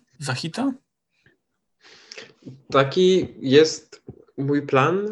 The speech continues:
Speaker 2: żeby iść albo w Veltmana, albo w Danka, w zależności od moich sytuacji, mojej sytuacji finansowej. No a z pomocy zastanawiał mi-, bym się między Grossem a Trossardem. Także no jest takich czterech kandydatów, myślę,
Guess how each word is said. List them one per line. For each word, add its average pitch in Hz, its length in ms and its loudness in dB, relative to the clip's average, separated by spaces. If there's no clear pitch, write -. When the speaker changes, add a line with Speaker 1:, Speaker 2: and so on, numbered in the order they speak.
Speaker 2:
żeby 139 220 4
iść 143 280 -4
albo 139 340 2
w 131 100 -4
Veltmana, 131 600 2
albo 120 220 0
w 117 80 -4
Danka, 123 380 2
w 160 60 -2
zależności 127 600 2
od 123 320 0
moich 117 440 -2
sytuacji, 120 1040 -2
mojej 123 240 -2
sytuacji 123 440 0
finansowej. 127 640 2
No 135 100 4
a 160 60 4
z 156 60 -6
pomocy 165 420 2
zastanawiał 143 560 2
mi-, 135 160 2
bym 135 240 2
się 135 140 0
między 127 300 2
Grossem 123 420 2
a 120 60 -2
Trossardem. 107 640 -2
Także 131 240 2
no 135 100 4
jest 135 160 0
takich 139 260 -6
czterech - 400 4
kandydatów, 135 680 4
myślę, 117 540 -4